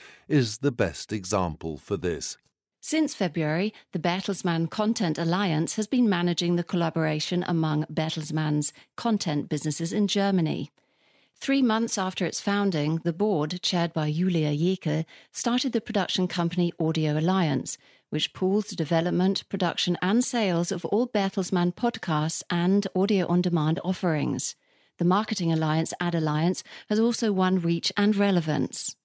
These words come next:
Speaker 1: Practically all of Bertelsmann's business divisions have increased their operating profits. The core businesses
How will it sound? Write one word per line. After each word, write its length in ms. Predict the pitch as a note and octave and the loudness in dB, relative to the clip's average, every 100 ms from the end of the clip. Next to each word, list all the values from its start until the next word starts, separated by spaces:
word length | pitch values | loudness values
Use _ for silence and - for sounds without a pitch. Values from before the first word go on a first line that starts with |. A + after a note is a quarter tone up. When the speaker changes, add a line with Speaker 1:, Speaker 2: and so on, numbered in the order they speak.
| _ _ | _ _
Speaker 1:
Practically 720 | - E3 - D#3 D3 D3 C#3 | 2 2 2 -2 2 2 2
all 380 | - D3 E3 F3+ | 4 6 6 6
of 180 | D3 - | 4 2
Bertelsmann's 720 | A2 G#2+ A#2+ A2+ G#2+ G2+ - | 2 2 0 0 0 -2 0
business 480 | C#3 C3+ A#2 F#2 - | 0 2 0 -2 -2
divisions 640 | F#2+ A2+ G#2+ A#2 G#2+ - - - - | 2 4 4 2 0 -2 -12 -16 -2
have 280 | C#3 B2 C#3 | 0 0 2
increased 680 | D3+ C#3 - F#3 A#2+ - - | 2 2 2 2 0 -6 -2
their 160 | A#2+ | 0
operating 720 | C3 A#2+ - F#2 E2 - F2 E2 | 0 -6 -4 -2 0 -2 -6 -2
profits. 640 | G#2 F#2 F2+ D2 - - _ _ _ _ G#2+ | -2 -2 -2 -6 -8 -14 _ _ _ _ -6
The 100 | A2 | -6
core 380 | - E3 E3+ | -2 0 0
businesses 720 | A2+ G#2 F2 F#2+ - G2 E2 | 2 -2 -2 -4 -2 -2 -4